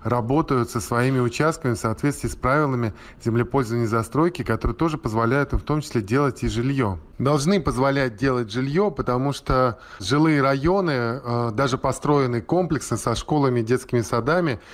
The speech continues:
но вне города, это не Киров, это уже какие-то другие районы, которые, э, должны быть обеспечены инфраструктурой инженерной, транспортной, социальной. Для города это очень дорого, а,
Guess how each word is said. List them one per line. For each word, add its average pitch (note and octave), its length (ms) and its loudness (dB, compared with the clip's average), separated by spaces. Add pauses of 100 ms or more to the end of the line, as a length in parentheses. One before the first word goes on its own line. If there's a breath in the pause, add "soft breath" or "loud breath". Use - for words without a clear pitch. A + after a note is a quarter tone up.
(220 loud breath)
но C3+ 160 2
вне C#3+ 360 4
города, B2+ 720 0
это C3+ 200 -4
не D3+ 120 0
Киров, D#3+ 480 2
это B2 200 2
уже B2 200 2
какие-то C3 440 0
другие C3+ 380 0
районы, D3+ 440 2
которые, B2 460 0 (440 loud breath)
э, A2+ 380 0
должны B2 340 0
быть C3+ 340 0
обеспечены A#2+ 840 0
инфраструктурой B2 1080 0
инженерной, B2 680 0
транспортной, B2+ 600 0
социальной. C#3+ 680 0 (360 loud breath)
Для B2+ 160 2
города C#3 380 2
это C3+ 180 0
очень C3+ 280 -4
дорого, C3+ 540 0
а, A#2 320 0